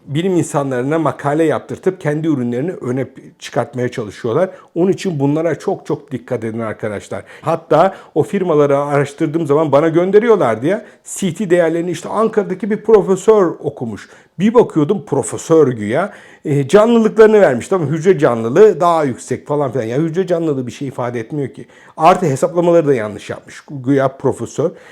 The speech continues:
Yani onları bir eleştirince bu firmalar bu sefer benden kaçıyor tabii ki. Çünkü ürünlerinin ne kadar ürün olmadığı ortaya çıkıyor. Evet, bu acı ama gerçek. E, dediğim gibi Türkiye'de bunları kontrol eden hiçbir mekanizma ben bilmiyorum. Yok yani.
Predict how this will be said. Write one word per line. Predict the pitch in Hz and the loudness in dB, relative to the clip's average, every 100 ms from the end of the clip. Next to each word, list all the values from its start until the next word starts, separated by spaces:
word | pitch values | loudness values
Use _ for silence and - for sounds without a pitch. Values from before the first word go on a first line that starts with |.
| - - | -12 0
Yani | 147 | 2
onları | 156 160 165 175 208 | 4 4 4 6 4
bir | 196 | 2
eleştirince | 170 165 151 - 196 208 160 135 226 175 | 2 0 -2 -4 -2 0 -2 2 2 2
bu | |
firmalar | 156 190 185 180 226 | 0 0 2 2 2
bu | 180 | 0
sefer | 180 220 175 | -2 -2 0
benden | 156 180 175 | 0 2 2
kaçıyor | 160 143 175 139 | 0 0 0 0
tabii | 107 104 - | -2 -6 -6
ki. | 208 202 _ | -6 -6 _
Çünkü | - 147 135 196 - | -4 -2 -2 -6 -2
ürünlerinin | 160 147 156 135 135 175 160 127 156 | 0 0 0 0 0 0 0 0 0
ne | 175 | -2
kadar | - 135 185 - | -4 -2 -2 0
ürün | 180 156 160 160 | 2 2 2 0
olmadığı | 170 165 151 127 127 | 0 0 2 0 0
ortaya | 135 117 101 - 101 - | -2 -4 -8 -10 -10 -12
çıkıyor. | - - 98 _ - - - - | -20 -20 -20 _ -20 -20 -18 2
Evet, | 214 220 - | 6 6 6
bu | 185 240 - | 2 2 2
acı | 151 151 226 | 0 2 0
ama | 208 220 | 2 0
gerçek. | 175 151 170 156 - 202 208 | 2 4 4 2 2 2 2
E, | 196 165 147 | -6 -2 2
dediğim | 190 165 | 2 0
gibi | 117 117 | -4 -8
Türkiye'de | - 190 - 131 151 160 | -6 -6 -2 -2 0 -2
bunları | 170 139 123 135 175 160 | -2 -2 0 0 0 0
kontrol | 165 160 139 113 | -2 -2 -2 -2
eden | 107 135 160 131 | -2 -4 -6 -6
hiçbir | 175 156 - - 131 | -10 -12 -14 -8 -6
mekanizma | 113 123 117 117 107 107 151 139 | -4 -6 -6 -8 -8 -4 -4 -2
ben | 135 127 117 | -4 -6 -6
bilmiyorum. | 123 113 101 98 120 131 | -6 -6 -6 -6 -4 -2
Yok | 123 - 110 | -2 -4 -10
yani. | 92 101 | -10 -10